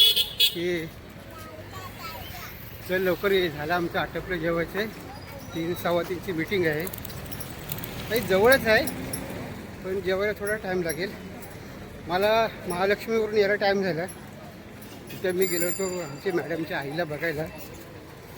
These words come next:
तर तिथून यायला मला उशीर झाला, व्हाया व्हाया करत वेस्टर्न सेंट्रलपर्यंत यायला इकडे. तर जाऊया आता,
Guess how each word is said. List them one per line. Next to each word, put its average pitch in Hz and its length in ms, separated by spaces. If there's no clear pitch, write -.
तर 156 80
तिथून 185 200
यायला 190 180
मला 190 180
उशीर 196 280
झाला, 180 160
व्हाया 170 240
व्हाया 170 160
करत 180 200
वेस्टर्न 180 420
सेंट्रलपर्यंत 170 680
यायला 147 200
इकडे. 160 260
तर 151 340
जाऊया 196 260
आता, 208 180